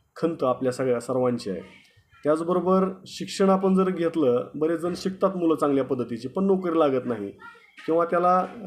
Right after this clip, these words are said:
हाताला काम नसते. त्याचबरोबर एखादा उद्योग काढायचा ठरवला, समजा नोकरी नाही, शेती नीट पिकत नाही, मग आता धंदा केला पाहिजे, एखादा व्यवसाय केला पाहिजे,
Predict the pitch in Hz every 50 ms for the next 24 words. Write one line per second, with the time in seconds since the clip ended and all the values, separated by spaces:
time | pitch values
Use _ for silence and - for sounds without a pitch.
0 | 160 143 160 156 170 165 170 170 170 - 175 170 175 175 165 151 127 - - 117
1 | 107 104 - - - - - - - - - - - _ _ _ _ _ _ _
2 | _ _ _ _ _ _ _ _ - 156 170 170 170 170 185 185 185 175 185 190
3 | 190 190 - - - - - _ _ _ _ _ - 156 160 160 160 180 175 180
4 | 180 180 175 175 165 147 175 190 190 185 208 185 180 180 175 185 175 175 - 175
5 | 175 180 175 151 123 120 - 147 147 147 151 160 165 165 165 165 160 151 143 165
6 | 165 165 165 156 143 143 147 147 139 - - - - - - 165 160 - 190 180
7 | 170 156 - - 165 143 156 147 160 175 202 226 247 214 226 214 185 190 180 180
8 | 180 165 165 165 156 143 131 135 127 127 127 131 135 131 139 143 156 160 180 190
9 | 185 147 165 160 143 139 135 127 117 120 120 117 110 107 104